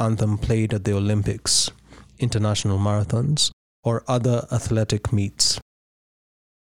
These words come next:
Elgeyo Marakwet sits within the former Rift Valley province, a cozy place with a countryside feel and serenity.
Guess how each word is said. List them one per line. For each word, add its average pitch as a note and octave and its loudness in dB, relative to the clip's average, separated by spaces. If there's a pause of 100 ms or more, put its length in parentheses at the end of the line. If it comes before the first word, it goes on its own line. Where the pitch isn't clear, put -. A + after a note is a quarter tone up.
(420)
Elgeyo D#3 4
Marakwet F3 0
sits - 0
within B2 2
the A2+ 2
former A#2+ 0
Rift G#2 -2
Valley G#2 0
province, G2+ -2 (320)
a C#3+ 0
cozy A#2+ 2
place C3 0
with A#2+ 0
a A2 0
countryside C3+ 0
feel C3 0
and A2+ 0
serenity. A2+ 0